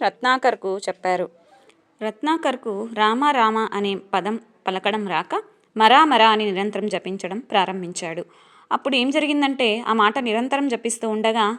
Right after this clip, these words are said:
అదే "రామ రామ" అనే మంత్రంగా మారిపోయింది. మీరు ఒక్కసారి అని చూడండి, "మరా మరా మరా మరా" అని. అతను మంత్రంలో మునిగిపోయి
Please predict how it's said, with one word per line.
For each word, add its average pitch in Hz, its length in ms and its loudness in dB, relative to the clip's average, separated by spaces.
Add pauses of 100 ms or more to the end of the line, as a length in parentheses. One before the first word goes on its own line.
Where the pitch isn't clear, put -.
అదే 240 320 -2
"రామ 214 320 2
రామ" 226 320 4
అనే 196 300 2
మంత్రంగా 202 480 -2
మారిపోయింది. 190 640 -4 (400)
మీరు 254 200 0
ఒక్కసారి 226 420 4
అని 202 220 2
చూడండి, 220 400 -2 (120)
"మరా 208 340 4
మరా 226 320 4
మరా 208 300 2
మరా" 196 240 0
అని. 220 220 -2 (1080)
అతను 247 480 0 (120)
మంత్రంలో 294 640 2
మునిగిపోయి 233 880 -2